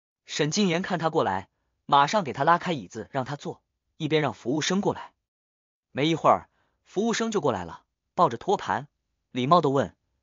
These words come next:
：“请问两位需要点什么？”“一杯蓝山，不加糖。”他点完自己的咖啡，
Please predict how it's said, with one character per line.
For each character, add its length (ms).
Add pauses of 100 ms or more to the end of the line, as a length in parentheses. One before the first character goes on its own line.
(140)
：“请 200
问 140
两 160
位 100
需 160
要 80
点 140
什 100
么 140 (420)
？”“一 140
杯 120
蓝 200
山， 300 (360)
不 120
加 180
糖。” 320 (880)
他 120
点 180
完 140
自 140
己 80
的 80
咖 220
啡， 280